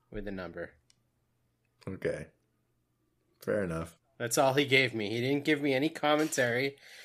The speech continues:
Speaker 1: just three numbers.
Speaker 2: <laughs> All right. Well, I guess we'll end there. <laughs> With, with High and Bloom, we'll be here for one year, three years, seven years, or possibly forever. We've got the whole, we've got the whole spectrum covered.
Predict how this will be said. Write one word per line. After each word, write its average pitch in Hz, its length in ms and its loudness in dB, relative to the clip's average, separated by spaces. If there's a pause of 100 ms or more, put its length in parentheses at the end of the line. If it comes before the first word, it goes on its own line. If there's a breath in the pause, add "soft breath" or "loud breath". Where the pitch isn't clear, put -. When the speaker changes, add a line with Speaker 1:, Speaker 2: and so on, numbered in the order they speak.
(160 loud breath)
Speaker 1:
just - 440 2
three 147 240 6
numbers. 113 680 2
Speaker 2:
<laughs> - 40 -10
All - 120 -6
right. - 520 -10 (1400 loud breath)
Well, 147 360 12
I 120 120 6
guess 131 280 8
we'll 123 220 8
end 127 180 8
there. 101 440 8
<laughs> 123 40 -4
With, - 400 4
with 113 280 6
High 127 220 10
and 131 120 6
Bloom, 120 300 2
we'll 113 240 2
be 113 200 0
here 110 220 8
for 107 240 4
one 117 300 2
year, 113 280 6
three 98 240 0
years, 95 300 2
seven 107 320 4
years, 98 300 4
or 156 180 6
possibly 113 640 6
forever. 87 520 2
We've 101 240 2
got - 260 -2
the 117 120 6
whole, 135 480 4
we've 127 240 2
got 120 220 4
the 117 80 2
whole 120 180 2
spectrum 107 480 -2
covered. 82 400 -4